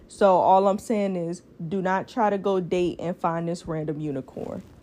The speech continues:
Find you somebody who rough around the ends,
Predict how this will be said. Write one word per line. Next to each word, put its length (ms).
Find 400
you 340
somebody 640
who 340
rough 280
around 320
the 140
ends, 460